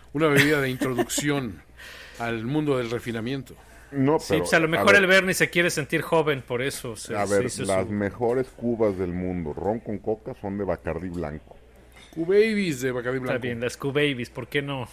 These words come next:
Speaker 2: ¿Ah?
Speaker 3: ¿Y
Speaker 2: ¿Y
Speaker 3: tú
Speaker 2: tú,
Speaker 3: qué?
Speaker 2: Toño, qué te estás bebiendo?
Speaker 1: Yo aquí le estoy dando algo, una bebida que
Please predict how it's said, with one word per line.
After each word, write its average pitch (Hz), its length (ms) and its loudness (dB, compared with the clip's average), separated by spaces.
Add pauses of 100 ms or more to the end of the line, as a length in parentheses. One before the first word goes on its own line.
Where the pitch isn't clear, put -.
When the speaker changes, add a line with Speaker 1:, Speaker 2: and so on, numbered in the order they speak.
Speaker 2:
¿Ah? 156 320 -6 (200)
Speaker 3:
¿Y 117 80 -4
Speaker 2:
¿Y 113 40 -2
Speaker 3:
tú 160 160 2
Speaker 2:
tú, 202 100 4
Speaker 3:
qué? 151 60 4
Speaker 2:
Toño, 190 240 6
qué 175 80 0
te - 60 -6
estás 180 240 4
bebiendo? 165 480 2 (760)
Speaker 1:
Yo 127 120 -6
aquí 208 160 -8
le 175 60 -4
estoy 170 200 -2
dando 165 420 0
algo, 147 340 -2
una 156 200 -2
bebida 135 340 -4
que 92 520 -12